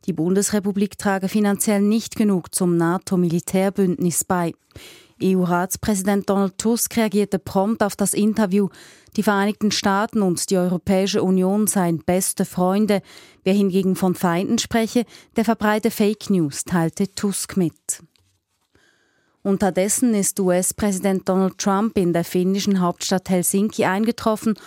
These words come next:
um dort heute den russischen Präsidenten Wladimir Putin zu treffen.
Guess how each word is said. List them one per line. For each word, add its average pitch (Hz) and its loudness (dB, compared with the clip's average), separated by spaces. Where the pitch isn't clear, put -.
um 220 0
dort 214 0
heute 185 0
den 196 2
russischen 180 -2
Präsidenten 185 -2
Wladimir 190 2
Putin 208 -2
zu 185 -6
treffen. 190 -2